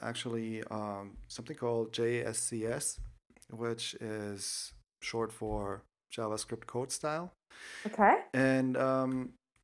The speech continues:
Speaker 1: it's, it's actually, I think it popped up, like, for me at least, it popped up last year at some point, um, maybe in the beginning of last year or so.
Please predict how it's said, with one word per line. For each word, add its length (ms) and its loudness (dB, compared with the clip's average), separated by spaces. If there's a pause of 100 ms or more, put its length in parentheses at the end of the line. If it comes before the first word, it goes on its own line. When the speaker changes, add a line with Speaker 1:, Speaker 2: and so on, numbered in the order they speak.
(540)
Speaker 1:
it's, 280 2
it's 180 12
actually, 960 4 (200)
I 60 -8
think 200 -4
it 120 2
popped 300 6
up, 320 4 (1160)
like, 340 2 (460)
for 200 0
me 300 6
at 120 2
least, 320 0
it 100 -4
popped 320 2
up 220 0
last 320 2
year 200 0
at 100 -4
some 160 -2
point, 420 -8 (200)
um, 500 -4 (640)
maybe 340 -4
in 60 -2
the 80 -8
beginning 300 -10
of 100 -10
last 300 -8
year 120 -10
or 40 -12
so. 300 -10